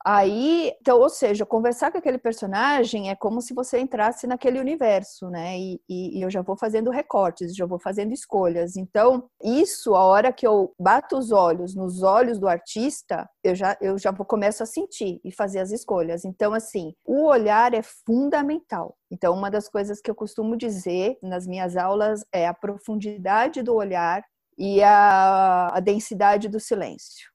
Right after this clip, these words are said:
né? Então, assim, é, pres-, ele, ele tem que ter, assim, uma, uma força interna que é o que, essa energia,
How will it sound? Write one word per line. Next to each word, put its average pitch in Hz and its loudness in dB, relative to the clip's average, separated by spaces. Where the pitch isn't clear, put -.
né? 180 -8
Então, 185 -4
assim, 190 -6
é, 185 2
pres-, - -8
ele, 226 0
ele 214 -4
tem 269 2
que - -18
ter, 247 0
assim, 233 -4
uma, 214 -6
uma 196 -8
força 254 -2
interna 220 -4
que 302 -10
é 202 0
o 208 -2
que, 370 -6
essa 208 -4
energia, 214 -2